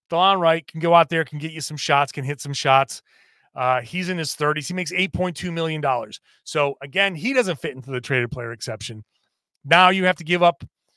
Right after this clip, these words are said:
uh, assets for him, player for player. So, and you have to give up Peyton Pritchard.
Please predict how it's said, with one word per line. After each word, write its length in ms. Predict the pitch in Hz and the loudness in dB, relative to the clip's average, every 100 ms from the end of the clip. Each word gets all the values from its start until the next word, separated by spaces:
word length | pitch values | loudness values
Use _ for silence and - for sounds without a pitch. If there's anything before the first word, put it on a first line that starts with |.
| _ _ | _ _
uh, 280 | - 147 147 - - | -4 0 0 -2 2
assets 440 | 175 165 180 160 | 2 4 0 0
for 120 | - | 0
him, 240 | 160 151 127 | 0 0 0
player 280 | - 180 185 | 2 2 2
for 120 | 175 | -4
player. 420 | - 160 113 98 _ _ _ _ _ _ | -6 -6 -6 -14 _ _ _ _ _ _
So, 300 | - 175 165 - | 0 4 4 2
and 140 | 135 139 | -6 -2
you 80 | 147 | 2
have 160 | 165 | 0
to 60 | 175 | 0
give 180 | 180 185 | -2 0
up 100 | 160 | -2
Peyton 240 | 185 190 | -4 -2
Pritchard. 400 | 196 185 123 101 | -2 -2 -6 -12